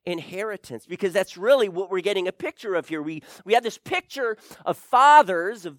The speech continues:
of men who are righteous, and because of that, God allows them, like Jabez, to inherit the full extent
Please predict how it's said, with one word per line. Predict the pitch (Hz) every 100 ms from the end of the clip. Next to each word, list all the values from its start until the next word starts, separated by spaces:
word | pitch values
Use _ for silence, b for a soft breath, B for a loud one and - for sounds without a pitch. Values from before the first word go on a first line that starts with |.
| 147
of | 160 143
men | 190 233 294 226
who | 202 208
are | 185
righteous, | 180 185 226 311 - 170 143 185 - - B B B
and | 165
because | 196 - - 302 254
of | 233 156
that, | 175 196 - B B 160
God | 233 240
allows | 220 196 208 277 277
them, | 220
like | 202 175
Jabez, | 247 247 202 -
to | - 190
inherit | 175 - 277 302 220 -
the | 165
full | - - 285
extent | 240 - - 269 302 233